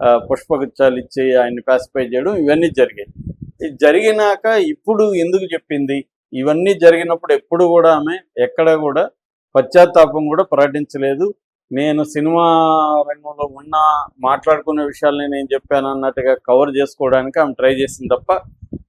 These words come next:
తను ఒక మహిళగా ఉండి సాటి మహిళల్ని ఇలాగ మాట్లాడొచ్చా అన్న యాంగిల్ కూడా ఆమె సీరియస్గా తీసుకోలేదు.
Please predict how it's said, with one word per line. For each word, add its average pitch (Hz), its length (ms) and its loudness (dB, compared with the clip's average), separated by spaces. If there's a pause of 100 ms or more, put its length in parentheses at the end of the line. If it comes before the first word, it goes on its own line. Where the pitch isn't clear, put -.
(180)
తను 156 140 4
ఒక 151 200 2
మహిళగా 165 500 4
ఉండి 160 340 0
సాటి 139 300 2
మహిళల్ని 151 580 -2
ఇలాగ 143 420 -4
మాట్లాడొచ్చా 135 840 0
అన్న 131 200 -4
యాంగిల్ 139 520 -4
కూడా 170 220 0
ఆమె 131 420 -4 (140)
సీరియస్గా 156 480 -2
తీసుకోలేదు. 135 640 -6